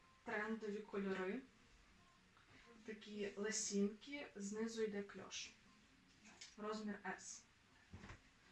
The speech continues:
Топ. Легенький на зав'язочці.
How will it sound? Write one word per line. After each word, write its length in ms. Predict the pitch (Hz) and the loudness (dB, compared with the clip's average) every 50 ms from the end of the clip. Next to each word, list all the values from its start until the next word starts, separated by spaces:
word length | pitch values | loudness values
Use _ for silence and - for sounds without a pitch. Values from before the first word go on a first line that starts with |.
| - - - - - - - - - - - | -20 -20 -20 -20 -20 -20 -20 -20 -16 -2 2
Топ. 300 | 233 202 190 - - - - - - - - - - - - - - - - - - - - - - - - - - | 4 6 6 4 2 -4 -10 -18 -20 -20 -20 -20 -20 -20 -20 -20 -20 -20 -20 -20 -20 -20 -20 -20 -20 -20 -18 -10 -6
Легенький 560 | 226 214 202 202 233 285 320 320 - 302 285 | -2 2 4 4 4 4 2 0 -6 -4 -2
на 240 | 262 233 214 208 208 - - - - - - | 0 0 -2 -4 -8 -12 -16 -20 -20 -20 -12
зав'язочці. 880 | 220 214 208 196 202 214 233 277 277 - 262 - - - - - 254 | -6 -4 -2 2 4 6 6 6 4 2 0 0 0 0 0 0 -2